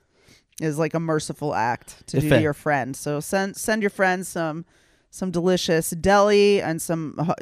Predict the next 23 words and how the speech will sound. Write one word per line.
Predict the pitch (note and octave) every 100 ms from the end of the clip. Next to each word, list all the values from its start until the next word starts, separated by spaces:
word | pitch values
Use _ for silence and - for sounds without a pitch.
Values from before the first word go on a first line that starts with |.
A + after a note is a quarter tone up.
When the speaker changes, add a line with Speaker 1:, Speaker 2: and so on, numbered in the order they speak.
| -
Speaker 1:
you | F#3+
know, | F3 D#3+ C3
a | E3+
good | E3 F#3+ F#3
cooked | - G3+ - -
food | F#3 F3
made | F3+ F3
with | E3+
love | E3 F3 D#3+
by | D#3 D#3+
Chaim. | - G3 F#3+ F#3+ - _ _ _ _ _ _ _ -
It's | E3
a | D#3+
good | D3+
thing. | B2+ C3+ -
Speaker 2:
That's | D#3 -
prohibition | F3 D#3 D#3 D#3+
pickle | - D#3+ C#3+
dot | C#3+ C3+ -
co | D3+ C#3+
dot | C#3
I | C3
L. | C3 C#3+ E3+